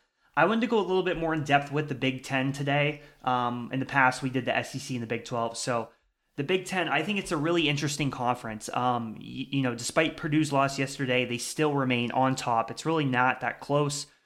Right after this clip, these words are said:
Uh, they're twenty-two and two overall, eleven and two in the Big Ten. And then you kinda have, uh, a, a big jumbled mess, uh, amongst the next, let's see, the,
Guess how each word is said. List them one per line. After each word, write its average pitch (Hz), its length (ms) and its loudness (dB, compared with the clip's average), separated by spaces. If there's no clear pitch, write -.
Uh, 127 220 6
they're 123 120 0
twenty-two 160 800 2
and 120 160 -4
two 165 420 2
overall, 131 720 4
eleven 139 360 4
and 131 120 2
two 131 380 0
in 135 200 0
the 127 80 0
Big 120 340 -2
Ten. 131 480 2
And 139 200 2
then 139 400 6
you 143 160 -2
kinda 190 320 4
have, 190 580 6
uh, - 60 -4
a, 143 680 6
a 131 40 0
big 151 540 2
jumbled 147 680 0
mess, 131 640 0
uh, 123 360 6
amongst 139 480 4
the 139 80 0
next, 127 460 2
let's 139 180 -2
see, 110 360 -4
the, 110 300 -6